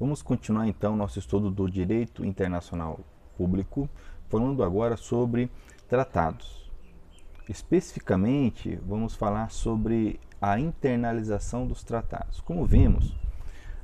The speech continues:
é, o nosso sistema adota o chamado dualismo moderado,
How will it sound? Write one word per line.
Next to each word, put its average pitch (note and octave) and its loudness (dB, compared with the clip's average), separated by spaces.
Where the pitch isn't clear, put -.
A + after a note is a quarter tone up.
é, G2 2
o A2 0
nosso B2+ 4
sistema B2 4
adota G2 4
o G#2 4
chamado G#2+ 2
dualismo C3 2
moderado, G#2+ 0